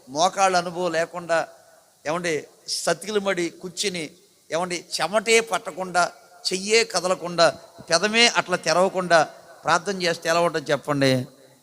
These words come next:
హాయిగా ఉండదు. ఎలా ఉంటుందంటే, బాధ అలాగే ఉంటుంది.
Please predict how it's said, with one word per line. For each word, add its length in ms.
హాయిగా 400
ఉండదు. 500
ఎలా 200
ఉంటుందంటే, 840
బాధ 380
అలాగే 580
ఉంటుంది. 600